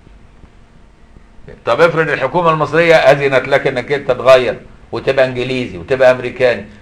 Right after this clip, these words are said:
برضه حرام، لأن ده حق الله الذي اختار لك هذا المكان الذي خلقك فيه، فأنت تريد أن تغير مراد الله منك، فلا تختار إلا ما اختاره الله لك. اختارك مصرياً تبقى مصري،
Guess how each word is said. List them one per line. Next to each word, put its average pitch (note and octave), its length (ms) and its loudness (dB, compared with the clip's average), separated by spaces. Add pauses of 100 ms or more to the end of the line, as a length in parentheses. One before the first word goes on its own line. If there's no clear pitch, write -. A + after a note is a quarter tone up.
برضه B2+ 300 6
حرام، F#2+ 400 0 (1500)
لأن E3 260 0
ده D#3 80 4
حق F#3+ 280 -2
الله E3+ 180 4
الذي E3+ 240 2
اختار F#3 400 4
لك D#3+ 260 4
هذا D3+ 260 2
المكان C#3 520 0
الذي A#2+ 300 -4
خلقك B2 480 -2
فيه، C#3+ 180 -6
فأنت C#3 240 -2
تريد D3+ 240 -2
أن D3+ 140 -4
تغير D3 440 2
مراد C3+ 300 2
الله C3+ 180 -4
منك، C#3 300 -10 (1500)
فلا E3+ 180 4
تختار E3+ 420 4
إلا E3+ 220 4
ما D3+ 80 2
اختاره C#3+ 360 0
الله B2 240 0
لك. G2 160 -8 (800)
اختارك D3 420 2
مصرياً E3+ 480 2
تبقى D3 320 -2
مصري، A2+ 240 -10